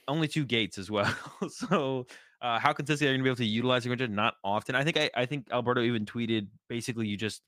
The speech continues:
I think he, he said that he, he was, like, lost on a water energy more often than not, and that just made his opponent have to play around it. Like, just kinda, like, representing the threat of it was more of a, more of an impact than actually utilizing it, it seemed like. Um, I mean, if they don't respect it, you,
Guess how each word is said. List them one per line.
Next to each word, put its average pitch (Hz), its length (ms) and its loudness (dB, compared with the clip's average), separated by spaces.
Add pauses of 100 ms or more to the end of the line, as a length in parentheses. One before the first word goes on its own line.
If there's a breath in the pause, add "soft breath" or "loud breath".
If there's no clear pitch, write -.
(560)
I 147 40 -8
think 147 140 -2
he, 147 180 -2
he 123 240 0
said 131 220 2
that 123 140 4
he, 107 180 0
he 113 100 -2
was, 113 100 0
like, 107 160 0
lost 104 260 0
on 110 80 -2
a 104 120 0
water 101 220 4
energy 101 280 0
more 98 160 0
often 95 240 -2
than 92 140 -4
not, 87 160 0
and 101 100 0
that 95 80 -2
just - 140 -14
made 101 160 -4
his 90 100 -12
opponent 95 300 -6
have 87 100 -6
to - 80 -10
play 95 180 -6
around 87 380 -2
it. - 100 -6
Like, 98 160 0
just - 140 -8
kinda, 120 180 2
like, 104 240 2 (480 soft breath)
representing 117 540 0
the 95 100 0
threat 110 280 -2
of 127 100 2
it 139 160 0 (180)
was 107 220 -4
more 101 260 2
of 98 80 0
a, 95 240 4
more 101 220 2
of 98 80 0
an 98 80 -2
impact 92 500 0
than 90 120 -6
actually 90 320 -2
utilizing 104 640 -2
it, 117 100 0
it 98 120 -6
seemed 120 280 -4
like. 127 340 0 (440)
Um, 92 380 0
I 131 80 2
mean, 151 160 4
if 139 60 2
they 143 80 4
don't 190 160 4
respect 160 320 0
it, 139 180 0 (580)
you, 180 160 -14